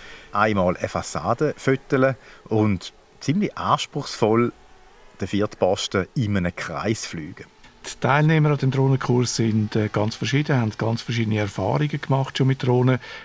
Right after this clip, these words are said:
Speaker 2: Ganz Junge kommen eigentlich selten, sagt der Gilbert. Aber sonst sind alle Alterskategorien vertreten. Auch die Motivation für den Kurs und fürs Drohnenfliegen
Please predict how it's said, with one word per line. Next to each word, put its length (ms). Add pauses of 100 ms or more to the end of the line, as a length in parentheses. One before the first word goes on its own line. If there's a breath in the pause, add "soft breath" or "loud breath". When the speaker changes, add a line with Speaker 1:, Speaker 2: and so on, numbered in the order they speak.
(120)
Speaker 2:
Ganz 520
Junge 420
kommen 320
eigentlich 560
selten, 720
sagt 440
der 180
Gilbert. 640 (220 loud breath)
Aber 200
sonst 280
sind 240
alle 400
Alterskategorien 1000
vertreten. 600 (460 loud breath)
Auch 260
die 140
Motivation 840
für 100
den 100
Kurs 500
und 220
fürs 180
Drohnenfliegen 720